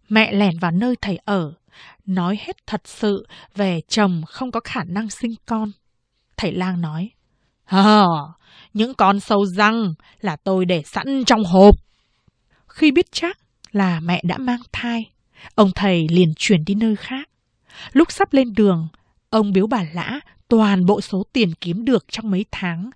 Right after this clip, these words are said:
và nhận bà làm mẹ nuôi. Trong bữa cơm chiều, mẹ lỡ tay đánh vỡ một chiếc bát. Nghe thấy một tiếng choang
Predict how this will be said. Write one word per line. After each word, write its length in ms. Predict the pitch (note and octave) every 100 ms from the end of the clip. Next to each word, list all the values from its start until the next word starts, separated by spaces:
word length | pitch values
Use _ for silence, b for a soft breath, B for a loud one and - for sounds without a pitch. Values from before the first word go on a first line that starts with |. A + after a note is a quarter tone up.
| B B B
và 400 | G3+ G3 F3+ E3 D#3
nhận 180 | G#3+ -
bà 420 | G3 F3 E3 E3 _ _
làm 400 | G3+ F#3+ E3+ D3 F3+
mẹ 260 | F#3+ G3 -
nuôi. 380 | F#3 G3 G#3+ G#3 - _ _ _ _ _ _ _ _ _ _ _ _ _ _ -
Trong 300 | D4 C#4+ C4
bữa 160 | B3+
cơm 260 | D4+ C#4+ B3
chiều, 460 | - A3 F#3+ E3 D#3 _ _ _ b b
mẹ 340 | G#3+ A3 F3 E3+
lỡ 260 | F3+ A#3 E4
tay 280 | - B3+ A#3+ - -
đánh 200 | G#3 A#3 B3+
vỡ 240 | A#3+ D4
một 200 | D#4+ G#3+
chiếc 200 | - D4+
bát. 200 | B3+ C4+ - _ _ b b b -
Nghe 180 | A3+
thấy 200 | A3 G#3
một 160 | A#3 A#3+ -
tiếng 220 | G3 A#3+ - -
choang 360 | - C#4 C4+